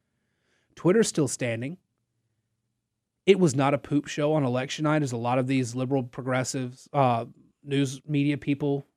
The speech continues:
were saying. Twitter did just fine. Twitter is still doing just fine.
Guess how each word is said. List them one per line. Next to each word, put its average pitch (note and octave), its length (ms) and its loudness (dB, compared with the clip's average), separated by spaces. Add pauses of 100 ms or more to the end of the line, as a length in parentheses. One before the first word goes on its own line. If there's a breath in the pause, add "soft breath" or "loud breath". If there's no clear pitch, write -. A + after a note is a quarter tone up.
(120)
were C#3+ 140 -8
saying. D#3 480 -2 (3500)
Twitter A3 220 8
did A3 160 4
just G#3 200 2
fine. F3 360 0 (1040)
Twitter C#4+ 240 6
is B3 100 4
still A3 220 6
doing F3+ 240 4
just C#3 180 -4
fine. F3 300 -4